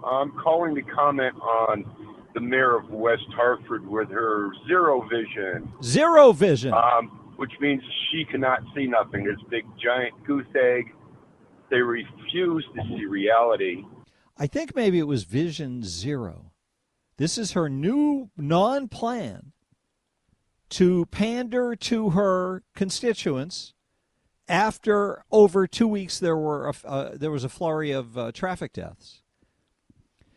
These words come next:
Speaker 2: And she, being a modern politician, Mayor Sherry Cantor, had to create a moment to demonstrate her love and compassion for people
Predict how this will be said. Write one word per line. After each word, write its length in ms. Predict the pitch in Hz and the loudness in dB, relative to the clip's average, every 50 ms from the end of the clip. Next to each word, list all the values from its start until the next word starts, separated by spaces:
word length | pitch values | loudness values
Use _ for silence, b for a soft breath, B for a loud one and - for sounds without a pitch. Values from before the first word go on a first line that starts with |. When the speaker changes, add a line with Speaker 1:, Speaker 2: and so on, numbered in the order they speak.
| _ _ _ _ - | _ _ _ _ -2
Speaker 2:
And 240 | 165 160 165 165 - | 0 2 2 2 0
she, 380 | - - - 247 247 254 262 | -4 -4 -2 -2 -2 -2 -2
being 320 | 220 208 233 220 208 190 175 | -2 -2 -2 -2 -2 -2 -2
a 60 | 156 | -4
modern 560 | 147 151 156 170 185 196 202 202 190 180 151 | -4 -4 -4 -2 -2 -2 -2 -2 -4 -6 -8
politician, 800 | - - 180 160 143 139 - - - 185 160 - - 127 113 117 | -8 -6 -4 -4 -4 -4 -6 -6 -8 -8 -8 -8 -10 -10 -8 -6
Mayor 200 | 123 123 120 - | -6 -6 -6 -6
Sherry 340 | - - 135 120 113 110 | -8 -6 -6 -6 -6 -6
Cantor, 540 | 107 - - 147 170 156 - - 80 85 - 107 | -8 -10 -10 -10 -10 -10 -12 -12 -12 -14 -12 -10
had 380 | 110 135 151 160 165 160 139 | -6 -6 -4 -4 -6 -8 -10
to 420 | - - 156 143 135 131 123 127 - _ _ _ _ _ _ - | -8 -4 -2 0 0 0 -2 -4 -6 _ _ _ _ _ _ -20
create 640 | - - - - 156 156 156 156 160 170 170 - - | -20 -12 -8 -4 -2 0 0 0 0 0 0 -2 -4
a 100 | 131 123 | -6 -8
moment 760 | 117 120 135 165 196 226 247 233 185 120 85 76 - - - - _ _ _ _ _ _ _ - - | -8 -6 -6 -2 0 0 0 0 0 -4 -6 -8 -12 -18 -20 -20 _ _ _ _ _ _ _ -6 -4
to 80 | 165 | -4
demonstrate 840 | 147 127 117 - 208 208 202 202 202 185 - - - - 175 151 147 127 | -4 -4 -2 0 0 0 0 0 -6 -8 -8 -8 -6 -2 -2 -2 -2 -2
her 160 | 123 143 139 | -4 -4 -4
love 500 | 131 139 170 196 214 208 202 202 196 170 | -4 -4 0 2 4 6 6 6 4 2
and 160 | 170 139 135 | -2 -8 -8
compassion 600 | - 147 135 131 143 156 151 147 - - 139 127 | -12 -10 -8 -8 -8 -6 -8 -10 -10 -12 -16 -16
for 180 | - - 143 123 | -16 -14 -14 -12
people 460 | - 147 139 131 - 131 123 120 - | -10 -10 -10 -8 -8 -8 -8 -8 -8